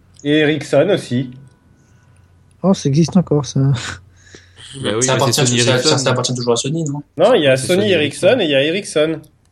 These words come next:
Speaker 2: Oui.
Speaker 4: Ah oui.
Speaker 3: Ah bon, bon, d'accord. Euh, bon,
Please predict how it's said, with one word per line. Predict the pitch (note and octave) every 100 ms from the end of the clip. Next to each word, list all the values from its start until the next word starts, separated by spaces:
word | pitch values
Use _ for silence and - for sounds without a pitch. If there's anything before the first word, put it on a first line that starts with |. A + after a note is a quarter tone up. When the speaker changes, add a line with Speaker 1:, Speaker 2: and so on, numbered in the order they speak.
| _ _ _ _ _ -
Speaker 2:
Oui. | A#2+ B2+
Speaker 4:
Ah | C3+
oui. | C3 - _ _ _ _ _ _ _ _ _ _ _ _ _ _ _ _ _ _ _ -
Speaker 3:
Ah | B2
bon, | G#2+ G2 -
bon, | G#2
d'accord. | G#2+ G#2+ G#2 A2 - - - _ _ -
Euh, | B2+ A#2+ B2
bon, | A2 D3+ E3+